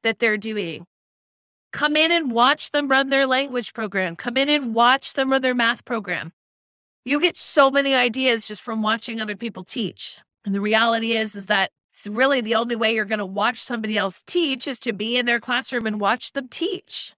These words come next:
and just trade different ideas.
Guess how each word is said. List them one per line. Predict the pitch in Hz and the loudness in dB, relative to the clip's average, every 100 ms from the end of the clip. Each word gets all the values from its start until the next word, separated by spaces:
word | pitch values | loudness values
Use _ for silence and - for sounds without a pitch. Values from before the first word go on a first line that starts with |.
| _ _ | _ _
and | 247 269 | 2 2
just | 285 320 - | 0 -4 -8
trade | - 285 480 208 _ | 0 0 0 -8 _
different | 247 269 294 | -2 0 0
ideas. | 285 254 285 440 147 - | 0 0 -2 -2 -2 -8